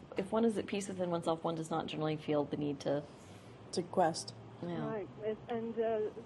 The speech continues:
Speaker 3: therefore, I, I mean, he's, he's an intense character, yes.
Speaker 1: Mm-hmm.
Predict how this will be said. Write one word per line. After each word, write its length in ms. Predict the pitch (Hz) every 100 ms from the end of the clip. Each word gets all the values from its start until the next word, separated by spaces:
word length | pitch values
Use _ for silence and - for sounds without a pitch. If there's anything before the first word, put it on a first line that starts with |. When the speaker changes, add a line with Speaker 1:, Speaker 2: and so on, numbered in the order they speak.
| -
Speaker 3:
therefore, 500 | 330 370 294 262 247
I, 220 | 226 226 -
I 160 | 214 233
mean, 200 | 226 220
he's, 140 | 294 - - - - -
he's 140 | 320 277
an 100 | 247
intense 400 | 214 - 208 - -
character, 420 | 170 165 - - - -
yes. 100 | - - - -
Speaker 1:
Mm-hmm. 300 | 185 180